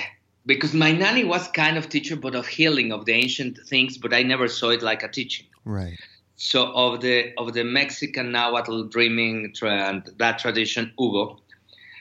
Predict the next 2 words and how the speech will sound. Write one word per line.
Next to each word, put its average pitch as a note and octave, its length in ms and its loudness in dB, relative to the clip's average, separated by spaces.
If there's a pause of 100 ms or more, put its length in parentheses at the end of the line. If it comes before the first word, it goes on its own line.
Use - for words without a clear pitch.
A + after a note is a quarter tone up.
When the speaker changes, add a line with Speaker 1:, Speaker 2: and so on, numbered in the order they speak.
(140)
Speaker 1:
he, D#3+ 1000 4 (580)
uh, A2+ 800 4